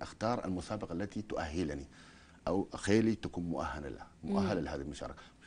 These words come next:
Speaker 1: آه، بالتأكيد مالك الخيل يبدأ بالبطولات التي تسمى بطولات سي أو البطولات المحلية،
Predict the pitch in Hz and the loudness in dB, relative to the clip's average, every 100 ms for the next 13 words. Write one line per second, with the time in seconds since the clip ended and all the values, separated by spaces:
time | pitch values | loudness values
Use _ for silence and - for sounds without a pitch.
0 | - - - - - - 58 64 65 - | -20 -20 -20 -20 -20 -14 -10 -8 -8 -12
1 | - - - - - - - - 127 113 | -20 -20 -20 -18 -12 -6 -2 2 2 4
2 | 107 104 80 - 113 123 107 104 104 80 | 4 4 0 -2 -4 2 2 4 2 2
3 | 71 73 - 73 92 113 - 98 107 101 | 0 -2 -4 0 0 -2 -4 -2 2 2
4 | 95 82 87 - - 107 104 85 73 80 | 2 0 -4 -6 -6 -2 0 0 0 -2
5 | 80 80 85 - 92 95 87 76 - 78 | 0 2 0 -2 -2 2 2 0 0 2
6 | 80 76 71 69 - 76 78 92 113 | 2 0 -2 -4 -2 0 2 4 2